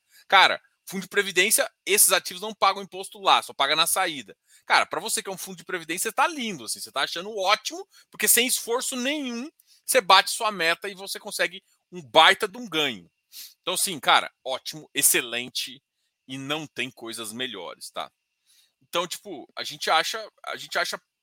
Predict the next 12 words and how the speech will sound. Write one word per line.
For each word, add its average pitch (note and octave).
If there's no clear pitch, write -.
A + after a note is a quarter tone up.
complicado G3
isso, G2
né? A#2+
Então, D#3
isso G3+
é G3
uma G3+
das G#3
coisas F#3+
que -
vai F3
indicar E3+